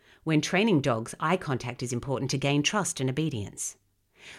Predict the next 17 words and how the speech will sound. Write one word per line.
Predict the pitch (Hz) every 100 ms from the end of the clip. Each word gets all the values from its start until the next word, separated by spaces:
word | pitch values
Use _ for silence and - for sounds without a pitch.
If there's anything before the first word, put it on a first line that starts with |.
| -
We | 208
tend | 202 220 196
to |
look | 180 180 175
into | 165 170
a |
love | 151 151
partner's | - 147 - 147
eyes | 151 143 123 123
when | 135
seeking | 135 147 147 147
forgiveness, | 156 147 165 127 - -
understanding, | - 143 143 - 147 131 117 -
or | 180 160
deep, | 139 165 170
intimate | 165 160 139 127 -
connection. | 135 139 139 - 117 123